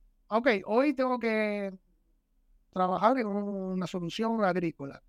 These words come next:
Perfecto, bueno, ¿cuáles son los requerimientos? ¿Tenemos investigación de usuario? ¿Tenemos segmentación? Sí, tenemos, bueno. Definamos los flujos, definamos qué queremos, y prototipamos, probamos con usuarios, probamos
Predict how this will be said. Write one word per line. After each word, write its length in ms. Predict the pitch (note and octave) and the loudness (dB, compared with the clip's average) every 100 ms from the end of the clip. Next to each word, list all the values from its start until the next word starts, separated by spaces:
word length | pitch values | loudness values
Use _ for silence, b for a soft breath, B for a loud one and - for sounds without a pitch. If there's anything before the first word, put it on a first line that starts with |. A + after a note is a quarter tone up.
| _ _ _ _ _ _ - | _ _ _ _ _ _ -8
Perfecto, 440 | E4+ A3+ E3+ - | -2 0 0 -2
bueno, 260 | E3 F3 D#3 | -2 -2 -2
¿cuáles 280 | G3+ G3+ E3+ | 0 0 0
son 320 | A#3+ A#3+ A#3+ | 0 0 0
los 100 | F#3 | 0
requerimientos? 1000 | D#3+ E3 F#3+ D4+ D#4 - A#3+ A#3+ - - _ - | -2 -4 0 2 2 2 2 2 -6 -18 _ -4
¿Tenemos 640 | F3 G#3+ G#3 F#3+ F#3 - _ _ | 0 2 2 0 0 -4 _ _
investigación 560 | F#3 F3+ F#3 F#3+ A3 C4 | -4 -2 0 0 2 2
de 40 | |
usuario? 320 | A#3+ E4+ D#4+ | 4 4 4
¿Tenemos 340 | A3+ A#3+ C#4 B3 | 2 4 4 4
segmentación? 480 | A#3+ G#3 A3 C#4 B3 | 0 -2 -2 0 0
Sí, 180 | C#4 | -2
tenemos, 400 | C4 A#3 C#4 C4+ | -2 0 0 0
bueno. 400 | A#3+ C#4 B3+ B3 - _ _ _ _ _ _ _ _ | 0 -2 -4 -10 -16 _ _ _ _ _ _ _ _
Definamos 480 | - E3 F#3+ A3 G#3 | -6 -2 2 4 4
los 120 | G3 E3+ | 2 2
flujos, 400 | E4 F4 C#4 G#3 | 2 4 4 2
definamos 500 | F#3 A3 B3+ B3 G3 | 0 2 4 4 0
qué 80 | F3+ | 0
queremos, 720 | A3+ D4 D4 C#4+ C#4 - - | 2 4 4 4 2 -2 -10
y 180 | F3+ E3+ F3 - | -10 -10 -12 -14
prototipamos, 1120 | F3 F3 F#3 - C#4+ C#4+ C#4 C4+ C4 B3 G3+ - | -14 -12 -12 -2 0 2 2 4 4 2 -2 -8
probamos 340 | F3 G3+ G3 | -6 -4 -6
con 160 | - E3 | -8 -10
usuarios, 320 | E3+ C#4+ C4 | -2 -2 0
probamos 280 | - B3+ A3+ | 0 0 0